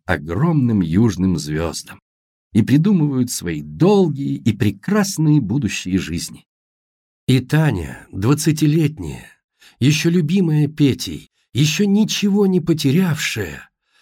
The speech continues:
ложится на спину и разбрасывает руки. «Я такую напишу книгу», — говорит она. «Не сейчас, попозже, лет через пять. Вы представить не можете, какая это будет история.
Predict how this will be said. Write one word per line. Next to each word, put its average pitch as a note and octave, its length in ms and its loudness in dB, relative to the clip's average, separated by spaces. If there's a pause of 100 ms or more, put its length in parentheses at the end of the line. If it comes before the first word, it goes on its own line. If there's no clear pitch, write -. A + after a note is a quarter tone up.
(140)
ложится A#2+ 600 0
на C3+ 220 -2
спину A2 540 -6 (440)
и D#3 100 4
разбрасывает G2+ 1000 -2
руки. E2 500 -10 (920)
«Я B2 160 0
такую F3+ 400 0
напишу B2+ 380 -2
книгу», — F#2 440 -2
говорит D#2+ 400 -4
она. B1+ 260 -16 (320)
«Не B2+ 160 4
сейчас, D#3+ 460 -6
попозже, G#2 560 -2
лет C3+ 280 -2
через D#3 280 -4
пять. - 380 -2 (640)
Вы C3+ 180 4
представить G3 640 -2
не F#2+ 80 2
можете, E2+ 340 0
какая D#3 640 2
это C3 180 -2
будет G2+ 420 -2
история. D2+ 800 -4